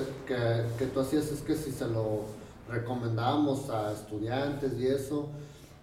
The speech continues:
eh, yo siento que, eh, por todos los requisitos que, que, que piden, eh,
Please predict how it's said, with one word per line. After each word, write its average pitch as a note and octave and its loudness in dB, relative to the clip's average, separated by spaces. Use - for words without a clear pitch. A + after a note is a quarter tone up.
eh, A2+ 4
yo D3 6
siento D#3 4
que, A2+ 2
eh, A#2 -2
por B2 0
todos F3 4
los D#3+ 4
requisitos C#3 0
que, G#2 2
que, G2+ -6
que A2 -2
piden, D#3 8
eh, G#2 2